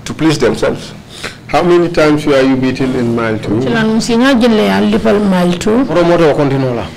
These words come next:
Speaker 1: Nobody can count that, my, my brother.
Speaker 4: So sanji fula keno ben si moto.
Speaker 1: I said for two years we were in shackles.
Speaker 4: Complete two years, keno ben dolo si moto.
Speaker 1: Complete two years we were on shackles. Our feet were
Speaker 4: Usman
Speaker 1: shackled.
Speaker 4: Baji kabiri yake interior minister ti.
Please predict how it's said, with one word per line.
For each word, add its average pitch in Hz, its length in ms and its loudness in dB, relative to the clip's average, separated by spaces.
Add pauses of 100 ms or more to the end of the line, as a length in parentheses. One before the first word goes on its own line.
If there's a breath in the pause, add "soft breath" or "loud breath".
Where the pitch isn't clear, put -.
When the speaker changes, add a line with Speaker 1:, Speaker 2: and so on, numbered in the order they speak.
Speaker 1:
Nobody 185 500 2
can 135 220 2
count 123 200 2
that, 107 140 2
my, 104 180 2
my 104 200 -2
brother. 98 400 -2
Speaker 4:
So 170 120 2
sanji 170 320 2
fula 151 240 2
keno 139 260 2
ben 123 160 2
si 110 120 -4
moto. 107 260 -4 (160)
Speaker 1:
I - 40 -10
said 175 200 0
for 160 140 0 (140)
two 262 120 2
years 143 460 2 (100)
we 135 140 2
were 135 180 4
in 135 60 2
shackles. 131 500 -2 (800)
Speaker 4:
Complete 156 420 -2
two 156 300 0
years, 110 540 -2
keno 123 440 -2
ben 120 140 0
dolo 104 160 0
si 98 100 -8
moto. 80 300 -6
Speaker 1:
Complete 165 400 0
two 156 160 2
years 143 320 0
we 131 140 0
were 127 200 4
on 127 120 0
shackles. 120 580 -2
Our 120 80 -2
feet 139 220 -2
were 135 100 2
Speaker 4:
Usman 156 220 2
Speaker 1:
shackled. 139 180 2
Speaker 4:
Baji 123 80 0
kabiri 147 380 0
yake 107 600 4
interior 131 360 2
minister 113 400 0
ti. - 100 -8